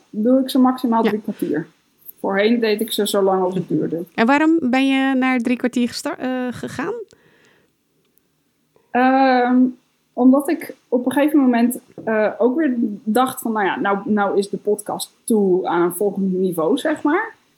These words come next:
Speaker 1: Eh, weer die vriend van ons om, om raad gevraagd. Ja, hij krijgt altijd goede raad. <laughs> En die had best wel wat ideeën, onder andere over de lengte daarvan.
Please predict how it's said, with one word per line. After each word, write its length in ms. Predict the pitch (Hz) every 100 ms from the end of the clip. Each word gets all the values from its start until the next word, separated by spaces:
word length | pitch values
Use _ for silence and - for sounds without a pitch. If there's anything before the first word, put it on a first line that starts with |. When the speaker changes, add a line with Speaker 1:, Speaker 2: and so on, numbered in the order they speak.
| _ _ _ -
Speaker 1:
Eh, 460 | 226 208 202 202 208 - _
weer 440 | 170 185 202 208
die 140 | 180 180
vriend 240 | 202 233
van 120 | 277
ons 220 | 269 262 262
om, 140 | 254
om 220 | 214 233
raad 260 | 226 226 240
gevraagd. 540 | - - 208 240 254
Ja, 60 | - - - 220
hij 80 |
krijgt 240 | 233 254 254
altijd 280 | 269 285 -
goede 200 | 311 254
raad. 280 | 202 214 -
<laughs> 1040 | - - 254 262 294 - - - - -
En 100 | 247
die 100 | 277
had 160 | 302 208
best 200 | 247 247
wel 160 | 214
wat 180 | 208 196
ideeën, 600 | 208 180 196 202 135 196
onder 260 | 190 202 185
andere 300 | 208 220 190
over 300 | 160 190 190
de 80 | 180
lengte 380 | 180 214 233
daarvan. 480 | 196 165 - - 208